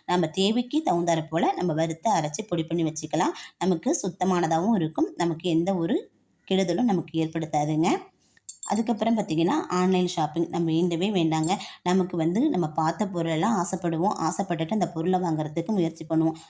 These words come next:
ஆனா, அதை வாங்கிட்ட பிறகு அதை எப்படி பயன்படுத்தணும், வேணுமா, வேண்டாமாங்கிறதே தெரியாம,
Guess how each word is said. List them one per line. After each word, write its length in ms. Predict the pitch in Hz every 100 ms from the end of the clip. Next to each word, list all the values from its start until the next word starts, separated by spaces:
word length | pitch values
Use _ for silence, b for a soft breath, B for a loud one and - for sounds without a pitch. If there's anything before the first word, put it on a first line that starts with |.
| _
ஆனா, 180 | 160 190
அதை 140 | 208
வாங்கிட்ட 420 | 156 160 196 220 208
பிறகு 320 | 190 170 202
அதை 200 | 226 170 160
எப்படி 240 | 160 180
பயன்படுத்தணும், 600 | 180 170 170 160 165 170
வேணுமா, 380 | 160 160 165 165 165
வேண்டாமாங்கிறதே 760 | 160 160 170 170 170 151 185 196
தெரியாம, 520 | 175 170 175 160